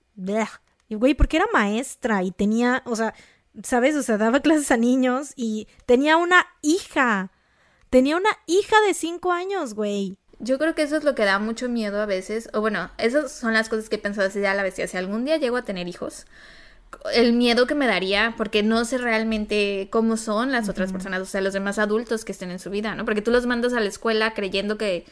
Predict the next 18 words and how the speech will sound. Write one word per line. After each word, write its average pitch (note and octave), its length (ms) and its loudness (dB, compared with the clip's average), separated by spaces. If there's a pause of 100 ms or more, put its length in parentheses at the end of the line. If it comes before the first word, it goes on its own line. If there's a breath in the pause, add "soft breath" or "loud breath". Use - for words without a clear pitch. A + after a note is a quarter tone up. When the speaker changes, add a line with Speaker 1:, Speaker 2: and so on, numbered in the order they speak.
(240 soft breath)
Speaker 2:
están A#3 340 2
en A#3 140 2
buenas A3 420 0
manos A3+ 760 -2
y G#3 120 -10
puede G#3 300 -2
ser G#3+ 180 -8
que G#3 100 -8
les G3+ 140 -6
toque A3 260 -2
una G#3 120 -4
Speaker 1:
Ujú. G3 80 -8
Speaker 2:
maestra G3 580 -4
o G#3+ 80 4
un G#3 180 0
maestro F#3+ 480 -6
así. G3+ 400 -12 (1040 loud breath)
Speaker 1:
Ujú. G3 420 -6